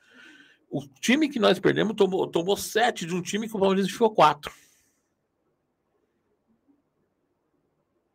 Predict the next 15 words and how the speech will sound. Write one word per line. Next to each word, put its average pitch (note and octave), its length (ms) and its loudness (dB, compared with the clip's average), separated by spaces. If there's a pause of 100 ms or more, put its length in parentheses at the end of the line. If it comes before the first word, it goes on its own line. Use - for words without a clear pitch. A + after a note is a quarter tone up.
(1300)
São - 280 -2
melhores D3+ 340 0
que - 100 -14
nós, C3+ 260 -2
o G2+ 60 -16
ti-, - 140 -18
o G2 80 -10
time G#2 220 -12
dos - 180 -18
porcos? D#3+ 400 -2
Não. E3 260 2 (720)
Só A#2+ 200 -4
são C3+ 160 -2
organizados. D3+ 640 -4 (2500)
Né? C3 200 2